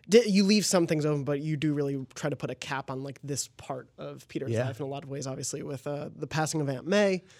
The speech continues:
Speaker 2: Yeah.
Speaker 1: and then, uh, M J and Sp-, Peter reuniting and all of that. But how, what was the give and take with you guys wanting to sort of encapsulate the story, but also leave threads open? Obviously, we see, you were mentioning Norman before, and I think his place in the story is really fascinating.
Speaker 2: Yeah.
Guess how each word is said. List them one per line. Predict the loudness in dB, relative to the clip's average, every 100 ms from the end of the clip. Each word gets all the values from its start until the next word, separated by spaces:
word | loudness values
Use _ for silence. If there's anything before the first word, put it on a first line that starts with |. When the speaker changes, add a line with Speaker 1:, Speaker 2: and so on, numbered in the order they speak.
| 0
Speaker 2:
Yeah. | 0 0 0
Speaker 1:
and | 0 0 0
then, | -2 -4 -4
uh, | -6 -8 -8 -4
M | 0 0
J | 0
and | -4 -10
Sp-, | -14 -18 -18 -6
Peter | 0 0 0
reuniting | -2 0 4 6 4
and |
all | 4
of | 4
that. | 4 4 -2 -12
But | 0 2
how, | 4 2
what | 2 2 2 2
was | 0
the | 2 4 4 2 -2 -2
give | 0
and | 0
take | -2 -2
with | -2
you | -4
guys | -4 -4 -4
wanting | -4 -4 -6
to | -8 -8 -8 -8
sort | -8 -8
of | -6
encapsulate | -6 -6 -6 -6 -8
the |
story, | -8 -4 -4
but | -6 -6
also | -8 -6 -6
leave | -6 -6 -8
threads | -8 -8 -6 -4
open? | -6 -6
Obviously, | -6 -6 -6
we | -6 -6
see, | -6 -6 -6
you | -4
were | -4
mentioning | -4 -6 -8 -8
Norman | 0 4 6 4
before, | 0 -4 -4
and | -4
I |
think | -4 -4
his | -4 -4
place | -6 -4
in | -6
the |
story | -6 -6
is | -8
really | -8 -8
fascinating. | -8 -6 -6 -6 -6 -6
Speaker 2:
Yeah. | -4 -2 -4